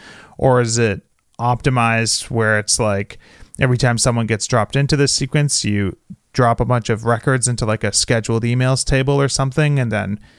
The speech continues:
before you send them, make sure that they're still supposed to receive them? 'Cause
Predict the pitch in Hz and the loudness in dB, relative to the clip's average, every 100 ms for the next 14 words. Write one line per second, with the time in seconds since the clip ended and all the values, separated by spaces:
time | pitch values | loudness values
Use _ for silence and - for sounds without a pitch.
0 | - - 123 131 120 113 - 123 127 139 | -10 -4 0 2 2 2 0 0 2 2
1 | 147 120 117 - 123 117 117 110 - 123 | 2 2 0 0 0 2 0 -2 -2 0
2 | 117 123 123 - 113 104 127 120 123 139 | 0 0 -2 -2 -2 0 0 0 0 2
3 | 147 143 123 107 | 2 0 0 -2